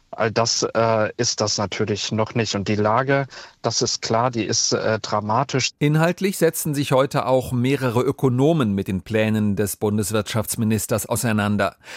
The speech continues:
Speaker 2: Habecks geplanter Fonds könne zwar Investitionen anregen, erklärt der Präsident des Zentrums für europäische Wirtschaftsforschung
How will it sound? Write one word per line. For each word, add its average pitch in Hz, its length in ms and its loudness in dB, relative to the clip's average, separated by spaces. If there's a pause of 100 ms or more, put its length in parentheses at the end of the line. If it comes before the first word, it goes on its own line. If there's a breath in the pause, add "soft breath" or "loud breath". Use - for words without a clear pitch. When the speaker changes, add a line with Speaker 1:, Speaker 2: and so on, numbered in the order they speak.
(260 loud breath)
Speaker 2:
Habecks 165 440 0
geplanter 139 600 0
Fonds 156 400 0
könne 123 280 2
zwar - 300 -2
Investitionen 113 1040 0
anregen, 156 920 2
erklärt 104 360 -4
der 101 80 -4
Präsident 107 540 0
des 107 160 -2
Zentrums 117 520 0
für 113 140 -2
europäische 110 580 -2
Wirtschaftsforschung 113 920 -2